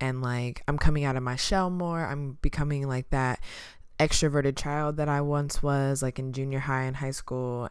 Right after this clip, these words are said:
and, um, like, really just enjoying people's presence and getting to talk to them and ask them and, you know, like, "What are your passions?" and getting to know them on a, like, past the surface level, you know? And I think,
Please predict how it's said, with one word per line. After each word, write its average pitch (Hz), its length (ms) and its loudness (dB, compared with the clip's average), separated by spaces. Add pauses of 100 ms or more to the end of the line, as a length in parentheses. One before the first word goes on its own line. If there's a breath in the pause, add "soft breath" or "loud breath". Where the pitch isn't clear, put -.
and, 131 640 -2 (100)
um, 131 540 -4 (920 loud breath)
like, 170 200 8
really 180 320 8
just 175 240 2
enjoying 151 720 0
people's 147 380 -2
presence 156 680 6
and 147 180 0
getting 156 240 2
to 156 140 -2
talk 190 360 -6
to 196 120 -8
them 156 240 -6
and - 100 -6
ask 165 300 2
them 156 280 -2
and, 139 280 -4 (400 loud breath)
you 175 100 4
know, 143 460 8 (400)
like, - 200 0
"What 190 140 6
are - 20 4
your 156 140 2
passions?" 208 800 2
and 202 160 2
getting 254 220 2
to 247 100 -4
know 226 180 4
them 208 180 4
on 175 160 6
a, 165 300 4
like, 165 240 2
past 170 380 12
the 160 80 -2
surface 151 460 -2
level, 98 300 -6
you 151 140 -2
know? 139 220 -4
And 147 160 -4
I 147 100 -2
think, 175 400 -6